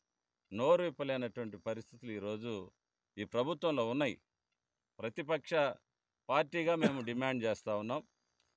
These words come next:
వెలుగొండ ప్రాజెక్టుని కేంద్ర జలశక్తి శాఖ గెజిట్‌లో పొందుపరచాలి. పొందుపరచకపోతే ఈ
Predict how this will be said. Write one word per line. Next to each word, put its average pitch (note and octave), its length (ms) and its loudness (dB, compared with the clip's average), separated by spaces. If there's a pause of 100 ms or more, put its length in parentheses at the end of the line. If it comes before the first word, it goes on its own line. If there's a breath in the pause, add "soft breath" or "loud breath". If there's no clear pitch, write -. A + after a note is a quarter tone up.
(1000)
వెలుగొండ E3 440 4
ప్రాజెక్టుని C3+ 680 0 (160)
కేంద్ర D3 380 0
జలశక్తి B2+ 640 -2
శాఖ A#2+ 280 -2 (180)
గెజిట్‌లో A#2+ 500 2 (680)
పొందుపరచాలి. D3+ 760 4 (680)
పొందుపరచకపోతే D#3+ 960 2
ఈ C#3+ 60 -2